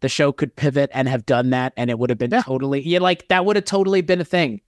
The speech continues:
Speaker 1: And, like, all right, awesome. And, like, the show kinda does a different thing in the eighties 'cause it's keeping up with the times. I just, I think it would have been an awful shame to waste all of these really great comedic actors on something that is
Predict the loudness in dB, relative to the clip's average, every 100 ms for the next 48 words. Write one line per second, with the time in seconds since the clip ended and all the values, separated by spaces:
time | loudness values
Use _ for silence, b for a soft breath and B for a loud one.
0 | _ 0 2 2 2 0 0 2 2 2
1 | 2 0 0 -2 -6 -4 -2 -4 -2 -2
2 | 2 2 2 0 -2 0 0 0 0 -2
3 | -2 0 2 2 2 4 4 2 0 -4
4 | -6 -6 -8 -2 -2 0 -2 -2 -6 -4
5 | 0 0 -2 -6 -4 -4 0 0 0 -12
6 | _ 0 2 2 2 2 2 2 4 4
7 | 2 0 -2 2 2 2 -2 0 0 2
8 | 2 4 2 -2 -4 -2 2 2 2 2
9 | 2 0 0 0 2 0 0 -2 -2 -4
10 | -2 0 0 -4 -10 _ _ -12 0 0
11 | 2 2 2 0 0 0 0 -4